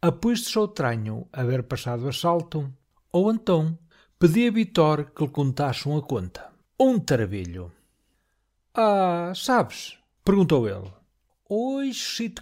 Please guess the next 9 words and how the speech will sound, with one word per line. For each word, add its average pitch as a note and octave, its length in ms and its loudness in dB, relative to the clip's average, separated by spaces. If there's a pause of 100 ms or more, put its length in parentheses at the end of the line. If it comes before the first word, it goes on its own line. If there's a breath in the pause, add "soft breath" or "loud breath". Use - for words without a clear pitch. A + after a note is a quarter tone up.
conto G#3+ 580 -6
la F#3+ 220 -2
conta F#3 680 -4
del D3+ 300 -4
Nino E3 480 -2
Jesus, C3+ 1040 -8 (500)
após G#3+ 460 -8
de - 80 -14
cenarmos." F#2+ 720 -14